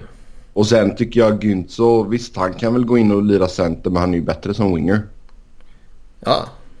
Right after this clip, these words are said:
Speaker 2: Och jag menar, de
Speaker 1: Så,
Speaker 2: har spelare som kan fylla upp en position som center, så att säga.
Speaker 1: Mm.
Speaker 2: Men, eh, ja,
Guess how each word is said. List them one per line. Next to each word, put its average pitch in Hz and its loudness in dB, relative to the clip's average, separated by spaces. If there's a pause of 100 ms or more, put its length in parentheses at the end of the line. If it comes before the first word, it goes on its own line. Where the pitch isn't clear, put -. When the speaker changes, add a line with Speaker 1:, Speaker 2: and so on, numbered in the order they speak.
(600)
Speaker 2:
Och - -10
jag 120 -4
menar, 123 0
de 110 -2
Speaker 1:
Så, 85 4
Speaker 2:
har 82 6
spelare 131 4
som 127 -2
kan 123 -2 (1120)
fylla 127 2
upp 117 0
en 120 -4 (160)
position 120 -4
som - -8
center, 107 -8
så 110 -10
att 107 -8
säga. 104 -6 (880)
Speaker 1:
Mm. - -10
Speaker 2:
Men, 113 0
eh, 110 -4 (460)
ja, - -8